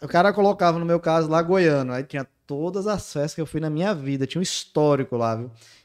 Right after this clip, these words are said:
Isso até, eu quero, quero até puxar esse assunto, que eu acredito, comigo não aconteceu isso, que na minha época de Bob Flash eu era solteiro, não tinha problema.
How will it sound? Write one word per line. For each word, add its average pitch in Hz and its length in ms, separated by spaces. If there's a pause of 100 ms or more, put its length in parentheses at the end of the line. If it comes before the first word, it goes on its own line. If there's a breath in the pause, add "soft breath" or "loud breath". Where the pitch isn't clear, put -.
Isso 233 280
até, 254 340
eu 196 80
quero, 202 240
quero 180 140
até 175 160
puxar 175 340
esse 143 140
assunto, 160 420 (500)
que - 80
eu 147 40
acredito, 156 500
comigo 190 220
não 233 80
aconteceu 214 420
isso, 151 140
que 170 40
na 165 60
minha 170 160
época 160 180
de 151 60
Bob 147 220
Flash 165 220
eu 185 40
era 175 120
solteiro, 151 480
não 143 40
tinha 226 160
problema. 107 500